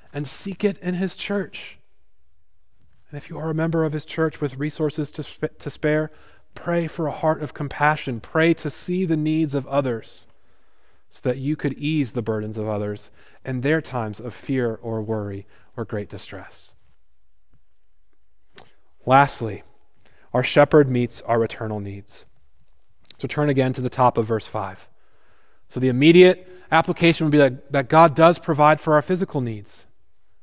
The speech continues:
But let's take this and now read this in light of what we call redemptive history, in light of the beautiful redemptive plan that God has been working out through redemptive history. God has prepared a da-, a table for David.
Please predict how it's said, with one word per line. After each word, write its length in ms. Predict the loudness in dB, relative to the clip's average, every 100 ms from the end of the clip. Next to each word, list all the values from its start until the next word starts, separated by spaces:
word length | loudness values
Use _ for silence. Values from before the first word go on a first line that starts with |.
| -20 -16 -14 -14 -16 -20 -8
But 100 | -4
let's 160 | -4 -4
take 200 | -4 0
this 220 | -2 0
and 80 | 0
now 160 | 0
read 240 | 0 0 0
this 180 | -2 -2
in 100 | -2
light 200 | 0 0
of 320 | -2 -4 -10
what 120 | -4
we 100 | -4
call 260 | -2 -2 -2
redemptive 520 | -4 -6 -8 -8 -10
history, 440 | -10 -10 -10 -10 -8
in 80 |
light 200 | -6 -2
of 140 | -2 -4 -14 -20 -10
the 80 | -2
beautiful 420 | 2 2 0 0
redemptive 540 | 0 0 -4 -4 -8 -6
plan 320 | -4 -2 -2
that 160 | -4
God 240 | -2 0 0
has 100 | -4
been 180 | -8 -6
working 320 | -6 -6 -8
out 220 | -8 -10 -16 -20 -20
through 140 | -6 -4
redemptive 440 | -4 -6 -8 -12
history. 500 | -12 -12 -12 -14 -18 -20 -20 -20 -20 -20 -20 -20 -20 -20 -20 -20 -20 -20 -20 -6
God 280 | 4 6 8
has 160 | 4 -2
prepared 500 | -6 -2 0 0 0
a 60 |
da-, 320 | -4 -2 -2 -4
a 80 | -10
table 380 | -6 -2 0 0
for 180 | -4 -6
David. 360 | -4 -6 -10